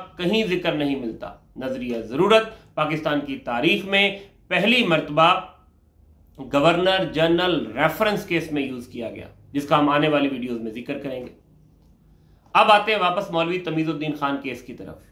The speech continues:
हमने गुज़श्ता वीडियो में डिस्कस किया कि ट्वेंटी फर्स्ट सितंबर नाइनटीन फिफ्टी फ़ोर को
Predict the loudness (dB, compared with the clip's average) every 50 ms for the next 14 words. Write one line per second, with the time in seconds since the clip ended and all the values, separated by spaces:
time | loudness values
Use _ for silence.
0 | _ _ _ _ _ _ _ _ _ _ _ _ _ _ _ _ _ _ _ _
1 | -4 0 2 4 4 4 4 4 2 2 2 4 4 4 4 4 4 0 0 0
2 | 0 0 0 -2 -4 -6 -8 -6 -4 -2 0 0 0 -2 -4 -10 -20 _ _ -6
3 | -4 -4 -2 -2 0 0 0 -2 -4 -4 -4 -4 -4 -6 -10 -16 -2 4 4 4
4 | 4 4 -2 -10 -8 -6 -6 -4 -2 -2 -2 -2 0 -2 -2 -2 -2 0 0 0
5 | 0 0 -2 -4 -4 -4 -2 -4 -4 -4 -6 -6 -6 -6 -4 -4 -4 -4 -6 -10
6 | -10 -2 0 2 2 2 2 2 0